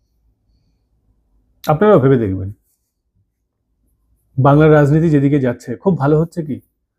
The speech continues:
আমরা কি এটা চাই? এবং এর প্রতিকার কি? আপনারা কমেন্ট করে জানাবেন। আপাতত এখানেই শেষ করছি।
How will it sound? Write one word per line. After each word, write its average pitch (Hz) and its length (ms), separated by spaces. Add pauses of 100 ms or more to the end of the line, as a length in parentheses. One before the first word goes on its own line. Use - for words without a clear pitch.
(1600)
আমরা 160 160
কি 165 140
এটা 151 140
চাই? 123 280 (1040)
এবং 170 200
এর 165 160
প্রতিকার 135 440
কি? 98 120 (1500)
আপনারা 143 220
কমেন্ট 135 320
করে 117 180
জানাবেন। 101 340 (380)
আপাতত 165 320
এখানেই 160 360
শেষ 143 140
করছি। 151 260